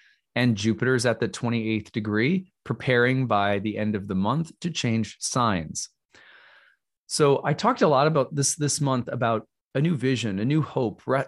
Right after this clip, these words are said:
restoration of faith, imagination, bringing things into a new space. Well, this is the full moon that has the power to really start flipping that switch. This is where you're gonna start to see some kind of momentum shift in the month.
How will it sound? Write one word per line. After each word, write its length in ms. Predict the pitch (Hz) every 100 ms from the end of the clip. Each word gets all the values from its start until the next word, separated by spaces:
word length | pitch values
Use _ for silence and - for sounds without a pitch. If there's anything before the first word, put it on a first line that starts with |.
| -
restoration 680 | 160 - 165 143 135 -
of 100 | 113
faith, 400 | - 123 101 92
imagination, 840 | 120 151 147 139 120 123 123 95 85
bringing 380 | 98 143 160 147
things 360 | 147 135 131
into 460 | - 131 123 127 117
a 60 | 113
new 200 | 117 113
space. 580 | - - 95 - - - _ _ -
Well, 100 | 131
this 160 | 180 208
is 140 | 165
the 80 | 156
full 240 | - 135
moon 220 | 127 123
that 100 | 123
has 260 | 117 104 107
the 80 | 107
power 380 | - 98 98 101
to 160 | -
really 400 | 117 131 127 123 _ _
start 320 | - - 135
flipping 520 | - - 160 156 139 120
that 180 | 90
switch. 500 | - - 131 107 -
This 200 | - 147
is 80 | 180
where 120 | 175
you're 120 | 170 147
gonna 160 | 143
start 320 | 127 - 117
to 80 | 123
see 480 | 117 - 131 120 117 - -
some 220 | - 139
kind 240 | - 127
of 80 | 113
momentum 600 | 113 110 104 117 - 101
shift 440 | 92 - 92 - -
in 100 | 117
the 80 | 98
month. 400 | 101 113 85 -